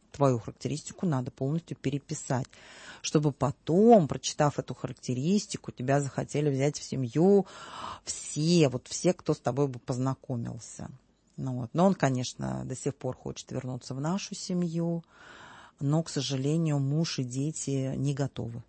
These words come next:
принять его обратно. Я их прекрасно понимаю. Э,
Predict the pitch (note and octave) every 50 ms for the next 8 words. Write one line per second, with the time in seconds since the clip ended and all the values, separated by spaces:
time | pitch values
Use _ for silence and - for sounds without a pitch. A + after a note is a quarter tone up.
0 | _ _ - C#3 B2 A#2+ B2+ B2+ - - - - - B1 B1+ B2+ A#2+ - - B1+
1 | B2+ - - D3 C#3 C3+ C3+ - _ - C3+ C#3 C3+ C3 - - - C#3 - -
2 | C3 B2+ - - C3 - - C#3+ C3+ C3 C3 C3+ C#3+ E3 F#3+ G3+ F#3+ F#3 F3+ _
3 | _ - - - - - - - - - - _ _ - - - C3 C3 C3 B2+
4 | C3 C3 C3+